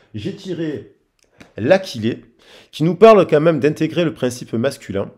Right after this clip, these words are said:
Donc l'Aquilée, euh, qui nous parle de Kundalini, qui nous parle du serpent, qui nous parle du dieu cornu. Et j'avais tiré la carte du diable d'ailleurs, mais je vais retirer les cartes, hein. Euh, donc cette Aquilée, nous, elle nous invite à, à intégrer le principe du masculin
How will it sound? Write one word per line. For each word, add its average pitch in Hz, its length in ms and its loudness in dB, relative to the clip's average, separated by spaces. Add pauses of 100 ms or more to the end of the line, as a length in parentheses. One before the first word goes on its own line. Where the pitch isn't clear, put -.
(440)
Donc 110 180 0
l'Aquilée, 160 640 0
euh, 104 300 -2
qui - 180 -14
nous 135 140 -6
parle 160 260 2
de 101 80 -8
Kundalini, 110 720 -2
qui - 120 -10
nous 110 60 -2
parle 117 240 0
du 98 80 -12
serpent, 175 460 -2
qui 185 100 -10
nous 117 120 -4
parle 170 200 0
du 113 120 -8
dieu 135 120 -6
cornu. 104 360 -4 (180)
Et 90 40 -14
j'avais 107 260 -4
tiré 131 260 0
la 143 100 4
carte - 260 -6
du 104 280 -10
diable 95 320 0
d'ailleurs, 101 280 -2
mais 127 80 -10
je 87 120 -14
vais 98 80 -6
retirer 123 400 -4
les 95 80 -8
cartes, - 260 -8
hein. 123 160 -6 (520)
Euh, 120 680 8
donc 123 180 -2
cette - 200 -2
Aquilée, 165 400 2
nous, 160 240 -2
elle 127 100 -4
nous 127 180 -4
invite 165 300 -2
à, 120 280 6
à 113 260 0
intégrer 175 640 -2
le 123 120 -6
principe 120 380 -8
du 110 100 -8
masculin 113 580 -2